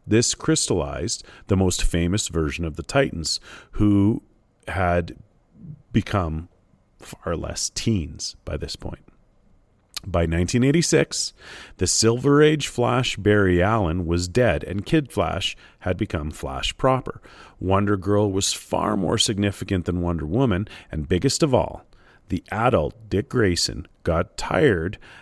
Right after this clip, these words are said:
of dressing like a pixie and abandoned his forty-year-old Robin costume. He became Nightwing. To this day,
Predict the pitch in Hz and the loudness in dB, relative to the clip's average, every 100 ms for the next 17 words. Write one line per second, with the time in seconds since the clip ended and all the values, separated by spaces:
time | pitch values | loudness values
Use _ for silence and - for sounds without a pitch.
0 | - - 90 90 80 85 95 101 113 151 | -10 0 4 4 0 -4 0 0 2 2
1 | 143 67 104 104 110 - 165 - - 90 | 2 2 2 2 -2 2 2 2 -4 -2
2 | 73 98 - - - - 92 85 73 101 | -4 -6 -12 -20 -12 -2 0 2 2 2
3 | 131 135 87 87 80 - 87 95 101 95 | 2 -2 -4 -2 -4 -4 0 2 4 4
4 | 101 107 104 95 80 - - - - - | 4 4 4 4 2 -2 -6 -6 -8 -10
5 | - _ _ - 101 104 135 117 101 98 | -14 _ _ 0 4 4 4 2 2 0
6 | 107 _ - 95 92 90 - 73 - _ | -6 _ -4 2 4 2 0 -6 -8 _
7 | _ - 135 131 165 - 120 123 139 277 | _ 4 6 6 4 2 -4 -2 6 8
8 | 285 110 - | 8 4 0